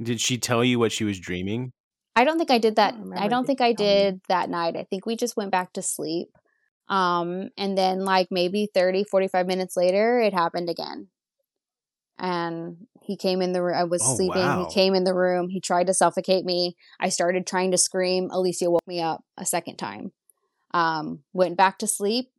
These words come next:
Speaker 2: and it happened a third time. Same dream, same scenario, same thing. She wakes me up, and she's like, "Dude, what the hell?" And I might have told her then, but I definitely told her in the morning about the dreams. I told, you know, my whole family. I was like, it,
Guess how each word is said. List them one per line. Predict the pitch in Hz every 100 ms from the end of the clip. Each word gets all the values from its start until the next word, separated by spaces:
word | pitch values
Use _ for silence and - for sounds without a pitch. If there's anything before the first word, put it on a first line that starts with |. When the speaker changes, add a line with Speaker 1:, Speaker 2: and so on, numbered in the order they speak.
| _ _ -
Speaker 2:
and | 190 190
it | 160
happened | 180 170 180
a | 175
third | 165 156 -
time. | - - - - _ _ _ _
Same | - - 185 208
dream, | 190 190 185 180 185 175 -
same | - 185 180
scenario, | 185 175 175 175 170 170 170
same | - 175 175 175
thing. | 170 165 165
She | - 175
wakes | 175 170 190
me | 175
up, | 170 165 - _ _ _ _ _
and | 175
she's | 185 180
like, | 165 170
"Dude, | 175 156
what | 160 -
the |
hell?" | 165 156 151 165
And | 185
I | 196
might | 196 208 269
have | 277
told | 247 240
her | 233
then, | 214 208 208 233 240 214
but | 180
I | 175 - 196
definitely | 196 185 214 196
told | 196 185 175
her | 175
in | 170
the | 170
morning | 165 165 160 160 175 _ -
about | 175 156 -
the | -
dreams. | 160 151 -
I | 165
told, | 175 170 - _
you | 185
know, | 165 160
my | 170 170
whole | 175
family. | 175 156 156 156
I | 165
was | 165
like, | 160 -
it, | -